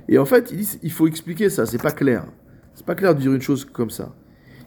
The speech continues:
Il dit, pourquoi on va dire que chez une personne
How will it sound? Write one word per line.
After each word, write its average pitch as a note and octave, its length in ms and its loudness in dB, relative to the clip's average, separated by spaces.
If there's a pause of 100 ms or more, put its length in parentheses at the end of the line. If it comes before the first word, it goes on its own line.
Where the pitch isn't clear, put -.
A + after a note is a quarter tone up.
Il B2 80 2
dit, C3+ 100 2
pourquoi G3+ 300 2
on A#3+ 80 6
va F#3 160 6
dire C3 300 -2 (1700)
que F#3+ 440 6
chez E3+ 260 -2
une F#3 100 -4
personne C#3+ 520 -2